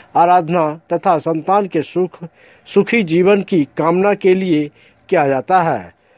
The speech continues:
माना जाता है कि सूर्य देव की कृपा से सेहत अच्छी रहती है, घर में धन से भंडार से भरे रहते हैं। छठ पर्व माई संतान प्रदान करती हैं। सूर्य के समान संतान के लिए भी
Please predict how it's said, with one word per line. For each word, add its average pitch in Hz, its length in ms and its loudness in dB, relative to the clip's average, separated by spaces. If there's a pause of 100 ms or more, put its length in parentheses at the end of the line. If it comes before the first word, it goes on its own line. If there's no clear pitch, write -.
(220)
माना 180 360 0
जाता 180 340 2
है 202 160 0
कि 208 200 -4
सूर्य 196 300 -4
देव 165 260 -2
की 160 180 -2
कृपा 165 400 0
से 123 300 -2 (380)
सेहत 185 400 0
अच्छी 131 340 -6
रहती 175 380 -2
है, 143 260 0 (380)
घर 185 220 0
में 175 220 -4
धन 180 240 -4
से 143 360 -4 (440)
भंडार 165 480 0
से 175 180 -2
भरे 143 300 -4
रहते 180 320 0
हैं। 160 300 0 (400)
छठ 208 240 -2
पर्व 160 380 -2
माई 175 300 0
संतान 175 520 -4
प्रदान 165 380 -4
करती 151 340 -2
हैं। 127 320 0 (480)
सूर्य 233 340 4
के 190 220 2
समान 175 520 0 (480)
संतान 208 480 0
के 196 200 0
लिए 190 240 2
भी 170 360 0